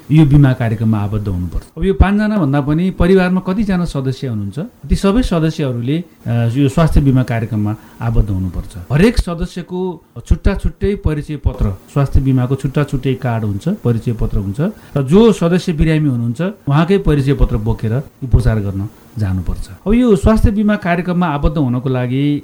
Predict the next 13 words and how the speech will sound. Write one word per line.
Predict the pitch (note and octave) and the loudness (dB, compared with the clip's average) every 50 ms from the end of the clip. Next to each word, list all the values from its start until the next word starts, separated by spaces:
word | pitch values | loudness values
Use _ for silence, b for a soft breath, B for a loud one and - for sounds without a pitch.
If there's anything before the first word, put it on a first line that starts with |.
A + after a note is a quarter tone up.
| - _ | -6 _
पाँचजनासम्मको | - E3 F3+ F#3 G3+ G#3 G#3 G#3 - - E3+ E3 E3 D#3 - E3+ D#3+ | 2 4 6 6 6 4 2 2 0 0 -2 -2 -2 -2 -4 -6 -2
परिवार | - D#3 D3+ D3+ D#3 D3+ D3+ D3 D3 | 0 2 2 2 2 2 0 0 0
हुनुहुन्छ | C#3+ B2+ B2 B2 B2 A#2+ A2 | -2 -2 0 0 -2 -2 -4
भने, | G2+ G2 G#2 A2 G#2+ A2 A2 A2+ A#2+ C3+ D#3 - _ _ _ E3 | -8 -10 -10 -10 -8 -6 -4 -4 -4 -4 -6 -8 _ _ _ -14
अ, | A#2 A2 G#2+ - _ | -12 -12 -12 -2 _
तिन | - F3+ F#3 | 4 6 6
हजार | F#3 E3 E3+ E3 D3 | 6 4 2 0 0
पाँच | - - C#3 C3+ B2+ A2+ | -2 -2 0 0 -2 -2
सय, | - A#2+ A2 G2+ G2+ - _ _ | -4 -6 -8 -8 -10 -14 _ _
पैँतिस | - D#3+ F3+ E3+ - A3 A3 A3 | 0 0 0 2 0 -2 -2 0
सय | - G#3 F#3 | 0 0 2
रुपियाँ | D#3+ D#3 B2+ C#3+ C3+ B2 | 2 0 0 0 -2 -2
तिरेर | - - C#3 B2+ B2+ A#2+ A2 A2+ B2+ D#3+ | -2 -2 -2 -2 -2 -2 -4 -4 -6 -6